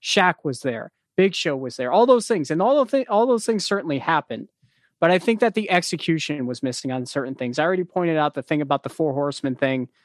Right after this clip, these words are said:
Um, I, that, that struck me the wrong way. I thought that the Shaq match was, was fine because I thought Shaq did well, but I just think there was some miscues throughout that match. Already talked about the Young Bucks. I don't need to get into that whole promo thing again.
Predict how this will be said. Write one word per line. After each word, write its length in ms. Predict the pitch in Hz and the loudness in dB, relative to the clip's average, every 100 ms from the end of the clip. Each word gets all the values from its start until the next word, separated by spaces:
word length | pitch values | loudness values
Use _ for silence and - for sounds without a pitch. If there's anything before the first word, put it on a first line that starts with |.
| _ _ - | _ _ -4
Um, 360 | 135 131 131 127 | -2 0 -2 -2
I, 140 | 156 | 0
that, 280 | 156 160 170 | 2 2 2
that 200 | 170 170 | 0 0
struck 320 | - 165 151 | -2 -2 0
me 80 | 156 | -2
the 120 | 151 | 0
wrong 240 | 151 147 143 | 0 0 0
way. 260 | 139 139 | 0 0
I 120 | 139 | -2
thought 200 | 147 180 | -2 -2
that 160 | 185 160 | -2 -4
the 80 | 156 | -4
Shaq 380 | - 156 156 170 | 0 0 0 2
match 320 | 151 147 - | 0 0 -6
was, 260 | 135 - - _ _ _ - | -8 -8 -16 _ _ _ -2
was 200 | 156 - | -2 2
fine 400 | 165 165 180 180 | 4 6 4 2
because 240 | 147 147 | -2 0
I 80 | 147 | 2
thought 200 | 156 151 | 0 0
Shaq 420 | - 147 156 - | 0 2 2 0
did 140 | 170 151 | -2 2
well, 260 | 156 151 | 2 2
but 120 | 151 | 0
I 100 | 147 | 0
just 220 | 151 160 - | 0 -4 -4
think 140 | 151 | -2
there 120 | 160 | -2
was 140 | 147 - | -2 -2
some 200 | 143 143 | -2 0
miscues 420 | 143 - 143 - | -2 -4 -4 -4
throughout 300 | 143 131 - | -2 -2 0
that 200 | 135 127 | 0 0
match. 380 | 135 131 - - _ _ _ - | -2 -4 -6 -18 _ _ _ 0
Already 220 | 156 160 | 2 2
talked 260 | 151 165 - | 2 0 0
about 200 | 160 147 | -4 -2
the 60 | |
Young 200 | 143 139 | -4 -2
Bucks. 260 | 139 135 - | -2 -4 -2
I 60 | 131 | -2
don't 140 | 135 | 0
need 160 | 131 135 | -2 -2
to 60 | |
get 100 | 131 | -2
into 180 | 123 131 | -2 -2
that 220 | 123 120 | -2 -2
whole 120 | 131 | -4
promo 380 | 127 139 123 120 | -2 -4 -4 -6
thing 140 | 139 127 | -6 -4
again. 440 | 120 123 123 | -2 -2 -2